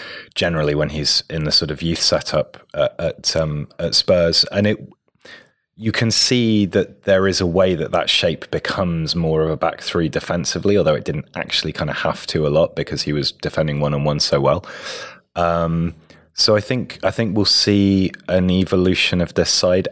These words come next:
Uh, that game felt very much like something where you can't really, and this is not me dodging the question because I don't know the <laughs> answer, but it's a little bit. Um, I, I don't think that's a game that you can draw an,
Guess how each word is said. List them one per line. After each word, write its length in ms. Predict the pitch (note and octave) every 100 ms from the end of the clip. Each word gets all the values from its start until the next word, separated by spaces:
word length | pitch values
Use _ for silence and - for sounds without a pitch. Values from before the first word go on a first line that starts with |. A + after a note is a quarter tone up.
| -
Uh, 100 | D#2+ F#2+
that 340 | F#2+ A#2+ -
game 240 | A#2+ G#2
felt 260 | F2+ G#2 F#2
very 200 | F#2+ F#2
much 320 | F#2 F2 -
like 160 | F2 -
something 340 | F#2 D2+ F2
where 120 | E2+ E2
you 240 | E2 E2
can't 560 | - - F#2 F2+ F2+ -
really, 720 | E2+ F2 F2 E2 D#2+ D2 C2+
and 120 | D#2+
this 160 | E2+ -
is 120 | D#2
not 220 | E2 C2+
me 260 | E2 D#2+ D2+
dodging 380 | - D#2 - D#2
the 60 | D2+
question 520 | - D#2 - D2+ D2+
because 420 | F#2 F#2+ G2 E2
I 60 | D2
don't 220 | D2+ C2
know 120 | C#2+
the 160 | D#2 A2+
<laughs> 40 |
answer, 340 | D3 B2 - F2
but 260 | - - - - - - - _
it's 140 | - B2+
a 100 | -
little 240 | B1+ B1
bit. 240 | - B1+ - - - -
Um, 480 | F#2 F#2 F#2 F#2 - _ _ _ - _ _ _ -
I, 100 | -
I 80 | G#2+
don't 220 | A2 C3
think 140 | C3+ B2
that's 160 | G#2 A2+
a 40 |
game 220 | G2+ G2
that 80 | F#2
you 120 | F2+
can 200 | - F#2+
draw 340 | E2+ F#2+ F#2+ F2+
an, 220 | E2+